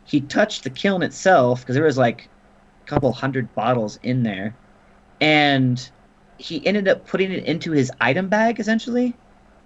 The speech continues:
Now, and there's this magical world, they do have item bags, but his works in a completely different way than your normal item bag. So, like, when someone puts an item into their item bag,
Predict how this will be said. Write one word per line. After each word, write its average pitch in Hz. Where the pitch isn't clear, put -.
Now, 165
and 165
there's 185
this 180
magical 190
world, 139
they 143
do 170
have 175
item 165
bags, 117
but 127
his 180
works 143
in 127
a 123
completely 135
different 190
way 117
than 131
your 127
normal 131
item 139
bag. -
So, 156
like, 143
when 139
someone 190
puts -
an 143
item 160
into 131
their 202
item 127
bag, 113